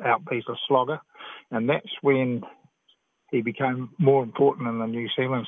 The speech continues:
scheme of things. And, uh, Martin Crowe got, got tally with him, and, um, that was a major turning point for him because he got him playing straight and through the covers and, um, being more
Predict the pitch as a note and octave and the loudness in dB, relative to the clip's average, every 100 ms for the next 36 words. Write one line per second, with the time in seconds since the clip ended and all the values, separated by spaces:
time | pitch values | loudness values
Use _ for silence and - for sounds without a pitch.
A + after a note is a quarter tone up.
0 | - A#2+ A#2 A#2 C3+ C#3 B2+ - B2 B2 | -2 -2 -2 -4 -2 -2 -2 -4 -2 -2
1 | A2+ - _ _ _ A#3 C#3+ C3+ C#3 D#3+ | -6 -12 _ _ _ -6 -4 -2 4 4
2 | E3 D#3 - D#3+ G#3+ D#3 C3 - - - | 4 -4 0 2 2 4 2 0 -4 -6
3 | - - - - - D3+ C#3 - - C3+ | -6 -8 -10 -14 -10 0 0 0 -2 0
4 | C3 B2 B2+ C3+ C3+ C3 C3 B2+ C3+ C3 | 2 0 0 0 -2 -2 -4 2 4 4
5 | C3 A#2+ - D#3+ D#3+ - C3+ C#3+ C3+ - | 0 -10 -6 -4 -4 -8 0 0 0 -8
6 | - D#3+ C#3+ C#3 - A#2+ A2 - A2+ B2 | -6 -4 -2 -6 -4 -4 -4 -12 -12 -10
7 | A#2 A2+ G#2+ B2+ A2+ C3 C3 A#2+ A2 - | -8 -10 -6 -6 -6 -4 -4 -4 -8 -8
8 | A2+ A2 - - A2+ A2 G#2+ - G#2 _ | -8 -8 -10 0 0 0 -6 -12 -16 _
9 | _ _ _ _ A2+ G#2+ G#2+ - A2+ A2 | _ _ _ _ -10 -8 -10 -4 -4 -4
10 | G#2+ G#2+ A2+ G#2+ G#2+ G2 A2 A2+ G#2 A2 | -8 -8 -8 -6 -6 -10 -12 -12 -12 -14
11 | - _ C#3 A#2+ A2+ A2 | -18 _ -4 -4 -6 -8